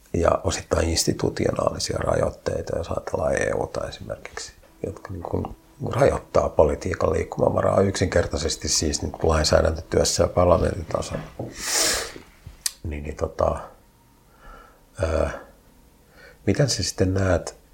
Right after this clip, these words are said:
kun kansanliikkeitähän tää ei tavallaan sido,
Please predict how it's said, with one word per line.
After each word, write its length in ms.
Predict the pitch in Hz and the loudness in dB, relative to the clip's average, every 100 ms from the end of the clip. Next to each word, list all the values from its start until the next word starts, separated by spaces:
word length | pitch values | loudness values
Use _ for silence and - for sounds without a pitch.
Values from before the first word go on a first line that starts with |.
| _ _ _ _ - - - - - _ _ _ | _ _ _ _ -20 -20 -20 -20 -20 _ _ _
kun 100 | - | 0
kansanliikkeitähän 1120 | - 123 110 85 76 67 - 76 73 78 76 78 | 6 8 8 6 6 2 2 2 2 2 0 0
tää 240 | 82 80 | 0 0
ei 180 | 82 85 | 0 2
tavallaan 480 | 80 76 73 73 71 | 4 4 4 0 -2
sido, 440 | - 78 78 | -2 -2 -2